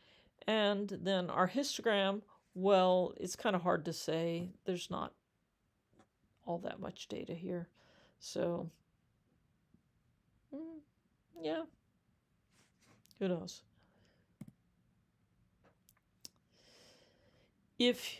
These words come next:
you, uh, if you do this and you said plot false, so, you know, you weren't doing this visual test here, and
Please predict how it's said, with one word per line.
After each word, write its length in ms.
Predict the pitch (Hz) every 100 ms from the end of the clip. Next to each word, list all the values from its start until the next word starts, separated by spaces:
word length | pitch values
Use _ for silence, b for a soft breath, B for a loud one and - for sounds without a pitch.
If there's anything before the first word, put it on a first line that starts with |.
| -
you, 680 | - 202 220 214 208 196 -
uh, 300 | 190 185 175 151
if 200 | 185 190
you 80 |
do 300 | 180 - 233
this 400 | 233 185 180 190
and 180 | - 180
you 120 | 170
said 360 | 160 - 160 160
plot 400 | - 185 170 -
false, 720 | - - 180 190 233 - - 180
so, 500 | - - 170 170 165
you 100 | 180
know, 140 | 160 156
you 160 | 170
weren't 240 | 196 170 156
doing 240 | 175 160
this 180 | 160 -
visual 460 | - 214 226 226
test 360 | 202 226 208 208
here, 380 | - 208 202 196 -
and 480 | 170 170 165 160